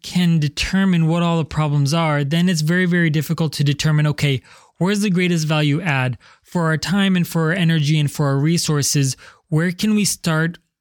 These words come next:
putting them into action in order to get the greatest value? And there are many different resources that you can rely on as far as determining what is the greatest value add. But I would recommend just starting with Scrum,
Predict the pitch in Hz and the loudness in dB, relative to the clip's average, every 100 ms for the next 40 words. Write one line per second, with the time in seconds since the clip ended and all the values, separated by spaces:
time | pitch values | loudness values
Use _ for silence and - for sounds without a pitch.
0 | _ - 170 165 160 156 156 202 160 147 | _ -4 -2 0 2 2 0 2 0 0
1 | 165 180 170 170 - 143 165 190 151 202 | -2 0 -2 -4 -2 0 0 0 0 0
2 | 170 170 165 160 - - 151 135 143 135 | 0 0 0 0 -2 -2 0 0 0 -2
3 | 139 135 120 117 - 131 135 143 170 170 | -2 0 -2 -2 -2 0 0 -2 -2 -4
4 | - _ _ _ _ _ _ _ _ _ | -8 _ _ _ _ _ _ _ _ _
5 | _ _ _ _ _ _ _ _ - 185 | _ _ _ _ _ _ _ _ -4 0
6 | 220 240 220 196 190 190 185 165 - - | 2 2 2 2 2 2 2 0 -6 -18
7 | - 175 160 175 147 151 160 165 156 - | -4 -2 0 0 2 2 0 0 0 0
8 | 151 139 156 151 151 170 147 139 143 147 | 0 0 0 0 0 0 0 2 2 2
9 | 160 156 143 139 160 165 - 165 151 139 | 2 2 0 0 0 0 -2 -2 0 0
10 | 139 - 156 160 151 147 135 147 151 156 | -2 0 0 2 2 2 2 2 2 0
11 | 170 175 151 147 139 139 127 127 147 143 | -2 0 0 0 0 0 -2 -2 0 0
12 | 139 135 160 143 135 131 - - - - | 2 0 0 0 -2 -6 -10 -20 -20 -20
13 | _ - 180 190 202 208 208 202 180 170 | _ -6 -4 -2 0 0 -2 0 0 2
14 | 170 165 170 165 147 - - - 160 165 | 0 0 0 -2 -2 -4 -6 -2 0 2
15 | 160 143 - - - 147 139 135 | 0 0 -2 -6 -2 0 0 0